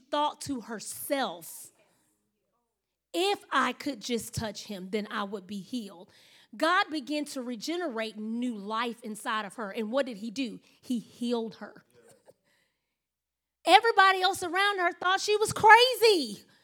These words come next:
"Oh my gosh, can you see who was that coming up to Jesus? Oh my goodness, she got issues." <laughs> But in her mind, she was allowing herself to be regenerated.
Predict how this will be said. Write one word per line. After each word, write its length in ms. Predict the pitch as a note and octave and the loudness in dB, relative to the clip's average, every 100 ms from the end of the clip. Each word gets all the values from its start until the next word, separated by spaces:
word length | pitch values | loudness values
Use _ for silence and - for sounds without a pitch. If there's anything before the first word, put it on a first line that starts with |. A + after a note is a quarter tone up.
| _ _ - | _ _ -4
"Oh 160 | A4+ C5 | 2 2
my 100 | B4 A#4+ | 2 0
gosh, 220 | B4+ B4 | 0 0
can 160 | B4+ | -2
you 120 | B4+ B4+ | -2 -4
see 200 | - B4+ A#4+ | -2 -2 0
who 100 | B4 B4 | 0 0
was 80 | A4 | -2
that 140 | A#4 A#4 | -6 -6
coming 240 | A#4 A#4+ | -6 -4
up 100 | A#4+ | -4
to 100 | A#4+ | -6
Jesus? 540 | A4+ A4+ A#4 G#4+ G#4 - | -8 -4 -4 -4 -8 -4
Oh 140 | A4+ | -4
my 80 | A4+ | -4
goodness, 680 | G#4 A#4 A#4+ A#4+ G#4+ D4 - _ | -4 -2 0 0 0 -4 -10 _
she 180 | - B4 | -12 -10
got 260 | A4+ G#4+ - | -2 -2 0
issues." 760 | G#4 G#4 G4 F#4 D#4 B3+ G3 - - | -2 -2 -4 -4 -4 -6 -10 -16 -20
<laughs> 100 | A4+ - F5+ - _ _ _ _ _ _ - | -20 -20 -20 -20 _ _ _ _ _ _ -4
But 120 | F4+ | -2
in 140 | F#4+ F#4 | 0 0
her 260 | G#4+ A#4+ | 2 2
mind, 380 | G#4 E4+ E4+ F4 - - | 2 0 0 -4 -12 -16
she 200 | - - G4+ | -6 -2 0
was 240 | G4+ - _ _ _ - | -2 -6 _ _ _ -4
allowing 500 | D#4 D#4 F#4 G4+ F4+ | -2 0 0 0 -2
herself 520 | C4+ D#4 D#4 E4+ E4 | -2 -4 -4 -2 -2
to 120 | E4+ B3+ | -4 -10
be 200 | C4+ B3 | -10 -10
regenerated. 840 | B3+ G#3+ C4 C#4 B3+ G3+ F3 - | -10 -10 -6 -4 -4 -6 -10 -14